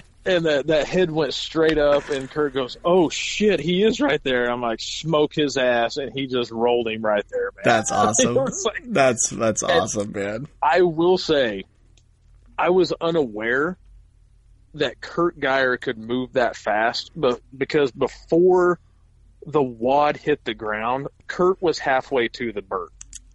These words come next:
Speaker 1: Like, I was like, "Holy
Speaker 2: Take
Speaker 1: shit,
Speaker 2: it off.
Speaker 1: he's really moving."
Speaker 2: Sprinter.
Speaker 1: <laughs> He was just, just booking it, man. He goes, "It's just what I do, man." It's, I was like, "Dude, it's your bird. Do what you want."
Speaker 2: That's awesome. That's fucking
Speaker 1: But
Speaker 2: awesome,
Speaker 1: no,
Speaker 2: man.
Speaker 1: it,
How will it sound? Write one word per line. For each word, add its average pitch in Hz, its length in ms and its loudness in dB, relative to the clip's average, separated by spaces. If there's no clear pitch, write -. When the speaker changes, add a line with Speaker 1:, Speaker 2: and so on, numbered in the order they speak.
Speaker 1:
Like, - 400 -2
I 147 80 -2
was 143 140 -4
like, 123 140 2
"Holy 311 320 2
Speaker 2:
Take 147 240 6
Speaker 1:
shit, - 100 6
Speaker 2:
it - 60 2
off. 123 260 2
Speaker 1:
he's 180 80 2
really 180 140 2
moving." 330 260 2
Speaker 2:
Sprinter. 147 640 2
Speaker 1:
<laughs> 131 140 -10
He - 100 -4
was - 240 -2
just, - 380 -6
just - 280 -2
booking - 380 -2
it, 170 160 -2
man. 180 180 2
He 180 80 2
goes, 160 160 -2
"It's 202 160 2
just 190 160 -4
what 185 100 0
I 165 80 4
do, 151 280 -2
man." 127 200 0
It's, 170 160 -2
I 220 100 0
was 180 120 -2
like, 143 160 -6
"Dude, 214 280 -2
it's - 160 -8
your 208 140 2
bird. 175 320 0
Do 143 80 -2
what 165 160 -2
you 175 60 0
want." 202 200 -2
Speaker 2:
That's 165 300 2
awesome. 139 480 2
That's 127 400 4
fucking 104 320 -2
Speaker 1:
But 90 140 -2
Speaker 2:
awesome, - 260 0
Speaker 1:
no, 135 220 0
Speaker 2:
man. 143 100 0
Speaker 1:
it, - 100 0